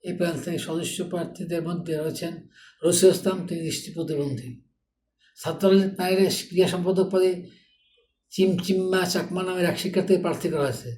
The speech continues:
প্রার্থী করা সংখ্যালঘু সম্প্রদায়ের শিক্ষার্থী নিত্যানন্দ পালকে। চিমন ফারিদ ইসলাম ও মেহরান হোসেন মিয়া নামে দুজন ছাত্রীকেও প্রার্থী দিয়েছে ছাত্রদল। দৃষ্টি প্রতিবন্ধী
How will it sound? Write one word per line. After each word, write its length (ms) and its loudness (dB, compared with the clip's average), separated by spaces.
প্রার্থী 240 2
করা 120 8
সংখ্যালঘু 400 2
সম্প্রদায়ের 320 2
শিক্ষার্থী 300 0
নিত্যানন্দ 400 -2
পালকে। 420 -4
চিমন 300 0
ফারিদ 220 4
ইসলাম 240 -2
ও 80 0
মেহরান 200 0
হোসেন 220 -2
মিয়া 240 0
নামে 120 -4
দুজন 240 4
ছাত্রীকেও 420 -2
প্রার্থী 360 -4
দিয়েছে 340 -2
ছাত্রদল। 440 -6
দৃষ্টি 260 0
প্রতিবন্ধী 520 8